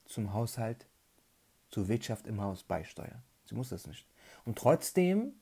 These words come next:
ist der Mann immer noch dazu verpflichtet, für sie zu sorgen, sie zu ernähren, und er darf nicht ihr Geld anrühren.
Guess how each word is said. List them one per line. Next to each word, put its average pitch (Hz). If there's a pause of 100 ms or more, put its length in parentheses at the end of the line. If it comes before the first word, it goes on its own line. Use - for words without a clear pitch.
(160)
ist -
der 110
Mann 113
immer 185
noch 151
dazu 131
verpflichtet, 143 (1300)
für 90
sie 107
zu 98
sorgen, 123 (220)
sie 101
zu -
ernähren, 104 (340)
und -
er 98
darf 90
nicht 139
ihr 123
Geld 104
anrühren. 85